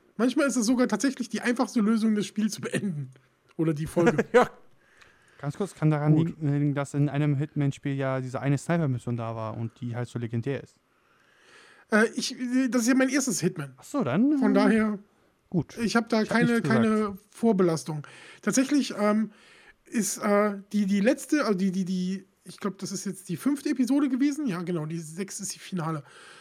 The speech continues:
Speaker 1: Ähm, die, äh, fünfte Episode in, ähm, war
Speaker 3: Marrakesch?
Speaker 1: vom, vom Landschaftlichen her das hässlichste. Also es war nicht so schön wie in, in Marrakesch oder so,
Speaker 2: Ah.
Speaker 1: das war schon schön gestaltet.
Speaker 2: Also war's Köln?
Speaker 1: Äh, nee, es war, ähm,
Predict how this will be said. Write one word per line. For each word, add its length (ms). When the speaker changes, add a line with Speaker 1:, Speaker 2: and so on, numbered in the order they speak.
Speaker 1:
Ähm, 400
die, 340
äh, 200
fünfte 320
Episode 600
in, 520
ähm, 380
war 280
Speaker 3:
Marrakesch? 240
Speaker 1:
vom, 200
vom 280
Landschaftlichen 640
her 160
das 220
hässlichste. 720
Also 220
es 140
war 160
nicht 160
so 220
schön 340
wie 100
in, 160
in 380
Marrakesch 640
oder 140
so, 80
Speaker 2:
Ah. 80
Speaker 1:
das 160
war 100
schon 160
schön 260
gestaltet. 420
Speaker 2:
Also 100
war's 200
Köln? 480
Speaker 1:
Äh, 200
nee, 220
es 200
war, 580
ähm, 100